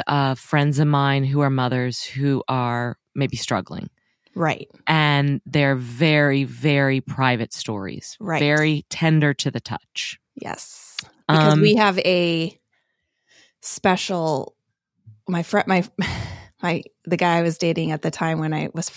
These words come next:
Speaker 2: very new said to me, "Yeah, no one talks about this stuff, Laura, because there's this special vitriol for mothers who drink, like,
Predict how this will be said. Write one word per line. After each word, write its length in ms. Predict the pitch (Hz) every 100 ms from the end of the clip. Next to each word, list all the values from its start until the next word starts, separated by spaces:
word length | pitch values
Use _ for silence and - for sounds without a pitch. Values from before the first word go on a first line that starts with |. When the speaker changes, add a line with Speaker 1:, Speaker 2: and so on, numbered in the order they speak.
| -
Speaker 2:
very 300 | 185 170 165
new 400 | 160 151 151 - - - -
said 300 | - 170 151
to 100 | 160
me, 280 | 156 151 - - - - - _
"Yeah, 320 | 151 185 233
no 140 | 151 180
one 120 | 240
talks 320 | - 170 -
about 220 | 156 151
this 140 | 156 -
stuff, 300 | - 151 -
Laura, 220 | 160 151
because 280 | 156 - 165
there's 240 | 165 156
this 140 | 160 -
special 520 | - 156 - 170 151
vitriol 600 | 160 165 - 147 64 78
for 300 | - - 160 -
mothers 500 | 165 170 - - -
who 100 | 156
drink, 480 | 156 170 - - - _ _ _ _ _ _ _ -
like, 180 | -